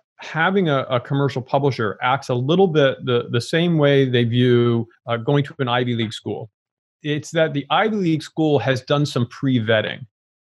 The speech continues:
So you look at a candidate, a job candidate from an Ivy League school, a lot, an Ivy League school, a little bit differently, not necessarily because they're smarter or anything, but because someone else has already done the work to figure out whether they're smart. And a commercial publisher, it's so hard still to get a commercial publishing contract.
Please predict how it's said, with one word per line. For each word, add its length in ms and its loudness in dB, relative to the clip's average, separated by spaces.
So 120 0
you 140 6
look 220 4
at 80 2
a 40 -2
candidate, 600 -2
a 60 -4
job 360 0
candidate 520 -4
from 180 -2
an 60 0
Ivy 220 0
League 200 -2
school, 460 2
a 20 0
lot, 240 0
an 80 -2
Ivy 240 0
League 200 -2
school, 260 0
a 20 -2
little 160 2
bit 160 2
differently, 500 -4
not 220 0
necessarily 360 0
because 240 2
they're 120 -2
smarter 520 0
or 60 2
anything, 320 -4
but 200 -2
because 340 0
someone 280 2
else 220 2
has 120 0
already 380 2
done 240 2
the 60 2
work 260 2
to 80 -8
figure 260 -4
out 100 -2
whether 320 -4
they're 160 -8
smart. 280 -18
And 80 2
a 20 4
commercial 480 2
publisher, 720 -2
it's 160 -6
so 240 0
hard 360 2
still 240 -2
to 80 0
get 100 0
a 60 2
commercial 720 -2
publishing 280 -2
contract. 600 -4